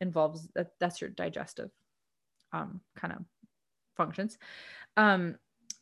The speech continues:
the exocrine function of the pancreas involves the creation and secretion of pancreatic juices and enzymes for digestion. It digests fat,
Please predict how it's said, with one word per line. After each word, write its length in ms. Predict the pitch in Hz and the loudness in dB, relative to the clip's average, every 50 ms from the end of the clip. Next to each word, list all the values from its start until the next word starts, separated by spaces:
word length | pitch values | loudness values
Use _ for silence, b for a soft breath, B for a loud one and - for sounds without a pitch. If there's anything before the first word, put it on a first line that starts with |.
| _ _ _ | _ _ _
the 240 | 196 175 208 185 - - | 6 8 8 8 10 10
exocrine 520 | - 262 277 294 294 302 294 - 269 220 220 | 10 10 10 10 6 4 6 6 6 6 8
function 360 | - 185 165 190 - - 175 | 6 6 4 4 0 0 0
of 100 | 160 160 | 0 0
the 60 | 165 | 0
pancreas 460 | 175 180 185 165 165 - 175 180 - | -2 0 0 0 0 0 -2 -2 0
involves 300 | 196 180 170 165 160 160 | 0 4 6 4 4 4
the 80 | 165 160 | 2 -4
creation 560 | - - - 185 208 240 294 302 - - 294 | -4 0 4 10 10 12 10 10 6 4 4
and 100 | 285 262 | 4 4
secretion 460 | - 247 220 - 180 160 - - 160 | 4 0 0 0 -2 -2 -2 -2 -4
of 120 | 156 156 - | -4 -4 -2
pancreatic 560 | - 190 190 196 196 - 196 185 190 190 190 | -2 0 0 0 2 4 4 4 4 2 0
juices 360 | - 156 139 - - - - | -4 -4 -4 -4 -6 -4 -2
and 160 | 226 226 - - | -2 -2 0 -2
enzymes 380 | - 160 165 165 160 170 185 | -2 -2 -2 -2 -2 -4 -4
for 100 | - - | -4 -2
digestion. 600 | 190 202 208 208 - 285 302 - - - - - - _ _ _ _ _ _ _ _ _ _ _ _ _ _ _ _ _ _ _ _ - - | 0 0 0 2 2 2 0 0 -6 -10 -12 -12 -12 _ _ _ _ _ _ _ _ _ _ _ _ _ _ _ _ _ _ _ _ -10 -4
It 220 | 175 170 165 - - | -4 -4 -4 -2 -2
digests 560 | 175 156 151 156 - 160 151 151 - - - _ | 0 0 0 2 2 2 2 2 -2 -10 2 _
fat, 260 | 285 311 294 - | 10 10 10 10